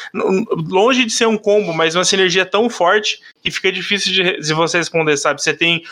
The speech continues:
um removal ali, mas o cara tem quatro bichos, sabe? Então tem umas raras ali que, que realmente, é, funcionam muito bem dentro da, da sinergia. Então eu achei um power level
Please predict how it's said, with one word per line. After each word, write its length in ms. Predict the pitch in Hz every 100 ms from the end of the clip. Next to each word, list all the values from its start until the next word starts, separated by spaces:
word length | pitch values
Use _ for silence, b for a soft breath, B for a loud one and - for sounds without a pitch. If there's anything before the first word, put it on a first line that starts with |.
| B
um 140 | 190 233
removal 500 | 247 208 214 190 196
ali, 220 | 180 214
mas 160 | 214
o 80 | 208
cara 180 | 208 196
tem 160 | 202 190
quatro 400 | - 202 202 165
bichos, 560 | 165 180 175 - 123
sabe? 380 | - 127 123 123 B - _
Então 220 | - 147 147
tem 100 | 165
umas 240 | 175 -
raras 360 | 156 160 165 151
ali 200 | 151 165
que, 300 | - 170 160
que 160 | -
realmente, 640 | 160 160 147 160 175 147 - -
é, 180 | 135 131
funcionam 480 | - 156 175 160 156
muito 240 | 175 202
bem 220 | 151 147
dentro 280 | 143 143 -
da, 280 | 139 139 127
da 180 | 127 131
sinergia. 480 | 156 143 131 131
Então 340 | 127 127 143 147 - -
eu 80 | 156
achei 180 | 139 151
um 80 |
power 200 | 147 156
level 360 | 151 151 156